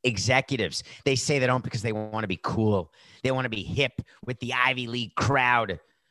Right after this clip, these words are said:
with their faces and their computers and all their analytics. Do you know how we get paid as executives? Here's a little surprise. Get ready.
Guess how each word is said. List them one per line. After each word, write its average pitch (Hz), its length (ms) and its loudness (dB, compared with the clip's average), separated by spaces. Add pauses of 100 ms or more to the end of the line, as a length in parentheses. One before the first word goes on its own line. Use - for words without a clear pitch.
(180)
with 120 180 0
their 110 140 -2
faces 131 540 2
and 123 80 -2
their 113 100 -4
computers 127 580 0
and 117 80 -2
all 123 180 4
their 123 140 2
analytics. 120 840 0 (1700)
Do 175 100 2
you 214 60 2
know 254 180 6
how 226 180 8
we 170 220 8
get 151 280 4
paid 151 320 6
as 139 180 4
executives? 139 880 -4 (800)
Here's 113 240 -6
a 107 60 -6
little 98 160 -6
surprise. 123 640 0
Get 117 180 -2
ready. 131 340 -2